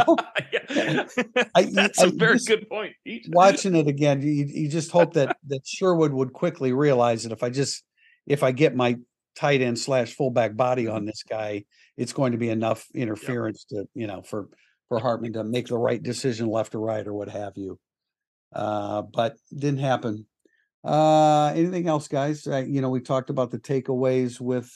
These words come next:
Speaker 2: with Marcus Freeman.
Speaker 1: Um, yeah, uh, for fans listening, um, because he's always a hot topic since he's a freshman guy that runs fast in a straight line,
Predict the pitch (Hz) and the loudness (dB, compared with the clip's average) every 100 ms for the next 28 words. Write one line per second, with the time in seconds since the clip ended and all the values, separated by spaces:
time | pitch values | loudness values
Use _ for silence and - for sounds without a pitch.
0 | - 107 127 123 127 120 123 110 - 127 | -12 -6 -6 -4 -4 -4 -6 -14 -8 -4
1 | 123 123 123 120 _ _ _ _ _ 147 | -4 -2 -6 -8 _ _ _ _ _ 0
2 | 160 156 147 139 170 117 - 135 131 160 | 2 0 -2 2 2 2 0 0 2 -2
3 | 147 180 151 143 135 143 - 139 127 131 | -2 0 0 -2 0 -2 0 -4 -6 -8
4 | 135 123 120 117 113 110 - _ _ _ | -6 -2 0 0 -2 -6 -12 _ _ _
5 | _ - 113 127 123 120 120 104 117 113 | _ -14 -6 -4 0 0 0 0 -2 0
6 | 123 120 127 - 113 110 104 127 113 - | 0 -2 -2 -8 -10 -10 -8 -6 -6 -6
7 | 117 113 110 107 107 - 113 - 113 - | -4 -2 -2 -4 -6 -4 -6 -6 -8 -4
8 | 117 - 113 117 | -4 -2 -4 -4